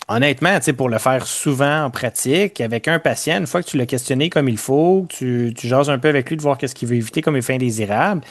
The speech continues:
généralement, c'est quand même rare, les patients, tu sais, qui ont un ciel complètement bleu, là, sans aucune autre comorbidité ou en tout cas caractéristique qui nous enligne plus vers certains traitements. Fait qu'honnêtement, moi, généralement,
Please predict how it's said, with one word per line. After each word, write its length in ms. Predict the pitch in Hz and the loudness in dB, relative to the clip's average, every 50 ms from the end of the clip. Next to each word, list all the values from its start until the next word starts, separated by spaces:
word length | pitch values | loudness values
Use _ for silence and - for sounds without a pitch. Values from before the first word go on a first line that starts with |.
| - - - - - _ | -18 -20 -20 -20 -14 _
généralement, 1500 | 107 104 107 113 139 170 175 165 165 165 170 170 151 - 139 139 139 143 127 117 113 113 113 113 110 120 156 208 247 247 233 - _ _ _ _ _ _ | -10 -8 -2 0 2 2 2 2 0 0 0 -2 0 0 2 2 2 2 0 -2 -4 -4 -4 -2 -2 0 0 0 -2 -4 -6 -10 _ _ _ _ _ _
c'est 100 | _ - | _ 0
quand 100 | - 226 | 0 2
même 120 | 294 302 175 | 4 4 4
rare, 280 | 117 113 139 202 - | 6 6 6 6 6
les 100 | 160 135 | 4 2
patients, 340 | 123 120 107 104 - 175 196 | 2 2 0 0 0 -2 -2
tu 80 | 175 - | -2 -2
sais, 100 | 165 151 | -4 -4
qui 140 | - - 135 | -2 -2 -2
ont 140 | 120 117 | -2 -2
un 100 | 113 113 | -2 -4
ciel 540 | 107 - - - 147 147 151 151 143 135 135 - _ _ | -4 -4 -2 0 2 2 2 2 0 -2 -4 -10 _ _
complètement 680 | - 143 139 123 131 151 151 - 151 143 135 131 123 113 | -2 -2 0 2 0 -2 -2 0 0 2 2 2 2 0
bleu, 300 | 107 127 156 233 285 233 | 0 0 0 2 2 0
là, 340 | 143 127 127 131 135 135 | 0 2 2 0 0 -2
sans 440 | 127 - - 123 120 117 107 113 127 | -2 -4 -4 -4 -4 -4 -4 -2 -2
aucune 680 | 143 156 151 147 143 - - - - 151 147 135 123 | 0 0 0 -2 -4 -8 -14 -8 -4 -2 0 0 2
autre 260 | 131 139 151 156 147 147 _ _ _ _ - - | 2 0 0 -2 -4 -6 _ _ _ _ -20 -6
comorbidité 1080 | - - 139 143 135 120 120 120 120 117 113 - - - - 123 131 139 151 151 151 147 | -2 0 2 4 2 2 0 -2 -4 -4 -4 -6 -6 -2 0 2 2 4 2 2 0 0
ou 280 | 135 120 113 110 110 | 0 -2 -4 -4 -4
en 60 | 104 | -6
tout 80 | 107 - | -6 -6
cas 140 | - 131 120 | -6 -6 -2
caractéristique 720 | - 135 127 120 - - 131 117 117 - - - 175 165 - | 0 0 0 0 -2 -4 -4 -2 -4 -6 -4 -6 -6 -4 -2
qui 100 | - 127 | -2 -2
nous 180 | 123 113 113 | -2 0 0
enligne 260 | 117 113 120 127 131 | -2 -2 -2 -2 -4
plus 240 | 127 - 147 143 139 | -4 -4 -6 -2 0
vers 120 | 139 127 117 | 0 -2 0
certains 300 | - 123 - - 131 127 | -2 -6 -4 -4 -6 -6
traitements. 460 | 123 - 123 110 - 139 156 208 226 - - - - - _ _ | -2 -4 -6 -4 -2 -2 -2 -2 -4 -8 -14 -20 -20 -20 _ _
Fait 80 | 120 | -4
qu'honnêtement, 380 | - - 139 147 131 151 208 262 | -2 0 0 0 0 0 0 2
moi, 120 | 247 214 | 4 4
généralement, 840 | 160 120 123 131 151 156 147 139 117 110 107 113 123 151 196 240 | 4 4 2 2 0 2 2 0 0 0 -2 -2 -2 -2 -4 -4